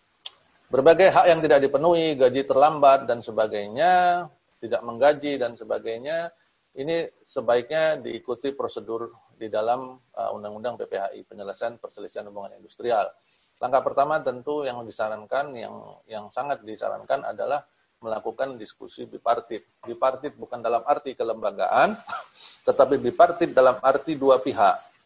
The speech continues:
Karyawan tersebut dengan manajemennya. Diskusikan apa yang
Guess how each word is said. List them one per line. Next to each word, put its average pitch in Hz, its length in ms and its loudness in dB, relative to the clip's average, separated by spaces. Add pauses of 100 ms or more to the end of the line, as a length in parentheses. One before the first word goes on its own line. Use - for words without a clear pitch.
(280)
Karyawan 117 400 4
tersebut 131 720 2
dengan 127 480 0
manajemennya. 101 840 -6
Diskusikan 131 600 -2
apa 127 160 -2
yang 123 80 -8